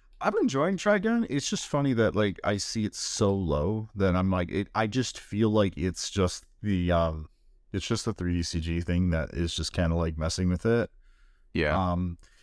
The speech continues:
Speaker 1: it also kinda is, like, a big departure, I guess, from, like, kinda the
Speaker 2: D O G.
Speaker 1: usual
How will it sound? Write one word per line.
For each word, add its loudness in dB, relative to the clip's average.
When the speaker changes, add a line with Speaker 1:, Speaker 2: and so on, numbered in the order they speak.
Speaker 1:
it 0
also 2
kinda 0
is, -2
like, 0
a -2
big -2
departure, 2
I 4
guess, 0
from, -4
like, 0
kinda 2
the 4
Speaker 2:
D 2
O -2
G. 0
Speaker 1:
usual -2